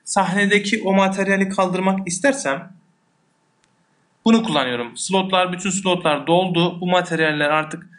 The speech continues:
işime yaramayan, işi bitmiş, düzenlemiş olduğum materyaller var dersem şunu kullanıyorum. Şuna bastım.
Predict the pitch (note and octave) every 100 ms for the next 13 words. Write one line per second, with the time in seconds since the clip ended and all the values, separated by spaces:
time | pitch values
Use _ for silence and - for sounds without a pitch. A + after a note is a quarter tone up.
0 | - - _ _ - - F3 F3 E3 E3+
1 | E3 D#3 D#3+ - E3+ - E3+ E3 - -
2 | - _ D#3+ E3 D#3+ E3 E3 E3 D#3+ D#3+
3 | D#3 E3 D#3+ D#3+ D#3+ D#3 C#3+ F3+ F3 -
4 | A#3 - - _ _ - F#3+ F#3+ C#3+ B2+
5 | A#2+ B2 G3 - - _ _ _ G3+ G3
6 | G#3 - G3 G#3+ -